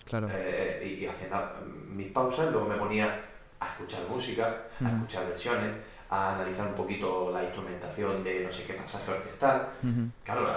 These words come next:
Speaker 2: entonces me pasaba, en realidad me pasaba muchas horas súper productivas
Speaker 1: Mm.
Speaker 2: en diferentes ámbitos. Entonces, efectivamente,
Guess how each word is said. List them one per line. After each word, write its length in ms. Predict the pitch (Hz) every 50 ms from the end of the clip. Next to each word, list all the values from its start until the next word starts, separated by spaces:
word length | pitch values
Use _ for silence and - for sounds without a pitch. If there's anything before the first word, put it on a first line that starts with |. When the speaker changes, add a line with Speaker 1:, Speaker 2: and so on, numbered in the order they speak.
| - -
Speaker 2:
entonces 240 | - 107 95 95 101
me 80 | 107
pasaba, 400 | 107 - - 95 98 107 - -
en 60 | 107
realidad 240 | 104 98 87 87 104
me 80 | 120 -
pasaba 340 | - - - 139 139 - 127
muchas 220 | 135 127 131 120
horas 400 | 120 - - - - - - -
súper 340 | - - 151 147 151 139 143
productivas 680 | 127 117 107 104 110 131 131 143 117 110 - - -
Speaker 1:
Mm. 180 | 127 127 117 98
Speaker 2:
en 120 | 98 101
diferentes 500 | 98 - 90 90 95 101 107 113 107 104
ámbitos. 340 | 104 - 107 104 - - - - - - - - - - - - - - -
Entonces, 340 | 101 95 92 101 101 104 104
efectivamente, 840 | 107 113 - 127 123 123 113 110 117 - 131 143 147 - - - -